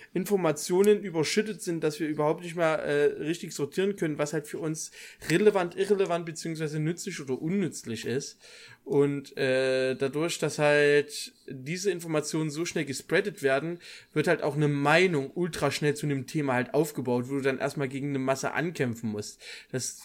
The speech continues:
Prinzip bleibt ja dasselbe, dass du es drei- oder vierfache mehr von einer positiven Sache brauchst, um eine negative Sache zu durchschlagen. Aber dadurch, dass wir halt heute in so einer digitalen Welt leben,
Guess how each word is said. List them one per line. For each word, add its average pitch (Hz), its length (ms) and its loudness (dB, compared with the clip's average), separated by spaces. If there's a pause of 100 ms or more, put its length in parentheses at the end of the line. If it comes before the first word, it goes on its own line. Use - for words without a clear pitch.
(140)
Prinzip 165 520 -2
bleibt 165 260 2
ja 170 60 2
dasselbe, 156 600 8
dass 147 240 0
du 143 240 -2 (420)
es - 380 -2
drei- 196 320 10
oder 151 180 4
vierfache 190 720 4
mehr 151 520 4
von 190 200 -2
einer 156 180 0
positiven 175 800 -6
Sache 160 260 -2
brauchst, 170 300 -2
um 147 80 -2
eine 143 200 0
negative 156 560 -2
Sache 147 260 -4
zu - 140 -10
durchschlagen. 139 600 0
Aber 113 180 -6
dadurch, 127 480 -8
dass 139 180 -4
wir 135 100 0
halt 135 220 0
heute 151 240 0
in 147 80 -6
so 147 140 -6
einer 139 200 -2
digitalen 139 560 -4
Welt 170 260 2
leben, 123 400 -4